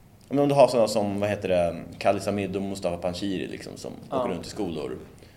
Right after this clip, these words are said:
Speaker 1: föreläser för nyanlända, liksom, att det här är Sverige, så här, generellt sett så, så råder de här, liksom, värderingarna och framförallt lagarna här.
Speaker 2: Mm.
Speaker 1: Och att ganska många, de, de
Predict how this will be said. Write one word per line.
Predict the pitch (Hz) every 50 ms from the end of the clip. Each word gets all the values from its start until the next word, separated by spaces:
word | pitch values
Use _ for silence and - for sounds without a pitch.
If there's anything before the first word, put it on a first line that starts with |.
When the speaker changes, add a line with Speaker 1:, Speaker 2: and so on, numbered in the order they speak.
| - - -
Speaker 1:
föreläser | - 101 98 92 92 87 -
för | - 98
nyanlända, | 104 101 92 85 85 85 87 69 64
liksom, | 67 - - 82 76
att | 71 - - - - - - - - - - - - - - - - - - - - - - -
det | - 131
här | 135 135
är | 127
Sverige, | 127 110 98 92 92
så | 95 - 90
här, | 87 87 -
generellt | 117 107 104 104 98 - -
sett | - - -
så, | - - 92 87 87 82 73 -
så | - - 92 90 87 87 90
råder | 87 80 82 85
de | 85 90
här, | 90 73 71 73 - 50
liksom, | - - - - 53 57 55 - - - - - - - - - - - -
värderingarna | 92 92 101 92 82 80 87 87 87 85 80 78 73
och | 78 76 73 - - -
framförallt | 90 82 82 80 85
lagarna | 95 85 82 85 - 67 71
här. | 76 82 71 53 - - - - - - - 143
Speaker 2:
Mm. | 139 135 123 120 110 -
Speaker 1:
Och | - -
att | - 87 - - - - - - - - - - - - - - - - - - - -
ganska | - 127 117 107 - -
många, | 131 131 113 104 101 - - - - - - - - - - - - - - - -
de, | 139 - -
de | 117 143 147 147